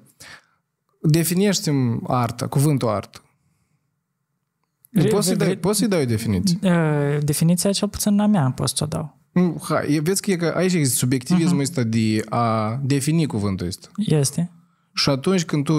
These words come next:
Speaker 1: ai, există subiectivism, înseamnă că noi avem o problemă în a comunica în terminologia asta.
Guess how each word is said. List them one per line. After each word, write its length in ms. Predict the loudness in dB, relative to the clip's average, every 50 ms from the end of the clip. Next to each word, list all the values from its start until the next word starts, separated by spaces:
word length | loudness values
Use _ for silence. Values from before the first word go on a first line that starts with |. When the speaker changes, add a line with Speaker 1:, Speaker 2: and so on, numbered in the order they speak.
| 0 -2 -2
Speaker 1:
ai, 180 | -2 -2 0
există 300 | 0 0 0 0 0 0
subiectivism, 800 | 0 0 0 0 0 -2 -4 -4 -2 0 0 2 2 2 2 0
înseamnă 320 | 0 0 0 0 0 0
că 120 | 0 0 0
noi 160 | 0 2 0
avem 420 | 0 0 0 0 -2 -4 -6 -10 -6 -4
o 120 | -2 -2
problemă 540 | 0 0 -2 -2 0 0 0 0 2 2 2
în 120 | 2 0
a 60 | 0 0
comunica 800 | 0 0 0 2 2 2 0 0 0 0 0 0 0 -2 -4 -4
în 400 | -2 0 2 2 2 2 0 -2
terminologia 1000 | -2 -2 -2 0 0 0 0 2 2 2 2 0 0 0 0 0 0 0 0 0
asta. 340 | -2 -4 -6 -8 -10 -10